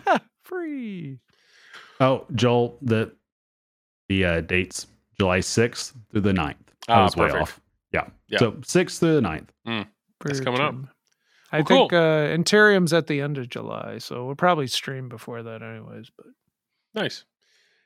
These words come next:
Speaker 3: And, um, yeah, and I obviously do this podcast, and then every Wednesday night on the Flippin' Out YouTube stream or YouTube
Speaker 2: Oh.
Speaker 3: channel, uh, from ten to midnight Eastern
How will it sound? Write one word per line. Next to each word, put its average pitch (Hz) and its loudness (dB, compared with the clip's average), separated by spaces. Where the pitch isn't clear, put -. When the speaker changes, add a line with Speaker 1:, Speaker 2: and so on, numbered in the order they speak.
Speaker 3:
And, 143 -2
um, 127 0
yeah, 185 2
and 117 -4
I 127 -2
obviously 104 -10
do 101 -6
this 131 -8
podcast, 156 0
and 120 -6
then 117 -2
every 143 -2
Wednesday 143 0
night 123 0
on 113 -4
the 107 -6
Flippin' 117 -6
Out 110 0
YouTube 131 -4
stream 117 0
or - -6
YouTube 113 0
Speaker 2:
Oh. - -18
Speaker 3:
channel, 107 -4
uh, 107 0
from 113 -8
ten 127 -2
to 127 -8
midnight 113 -4
Eastern 107 -8